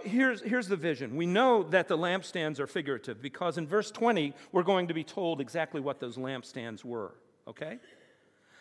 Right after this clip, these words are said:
So we'll save that for a little bit later, but right now we're going to talk to the one who was in the center of those lampstands. And notice he is described as one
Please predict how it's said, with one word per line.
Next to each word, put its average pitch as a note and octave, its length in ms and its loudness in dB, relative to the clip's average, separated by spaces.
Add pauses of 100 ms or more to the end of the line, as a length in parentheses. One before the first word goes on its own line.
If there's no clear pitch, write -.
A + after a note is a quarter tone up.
(120)
So F#3+ 480 4 (340)
we'll F3+ 140 6
save C4 340 8
that G3 260 8
for F3+ 140 0
a F3 40 4
little F#3+ 220 2
bit D#3+ 220 2
later, D#3 440 0 (840)
but F#3+ 120 6
right A3+ 200 6
now A3 220 6
we're F3+ 140 2
going F3+ 240 0
to F3 100 -6
talk F3 320 -2
to F3 100 -2
the D3+ 80 -2
one D#3+ 240 0
who D3+ 120 -6
was D3 160 -6
in D3+ 100 -4
the C#3 80 -6
center F3+ 420 -6
of B2 140 -8
those A#2+ 180 -8
lampstands. C3+ 680 -8 (280)
And D#3+ 160 0
notice A3 320 4
he F#3 120 0
is E3 100 -6
described D#3 560 0
as C3 180 -4
one D3+ 460 -2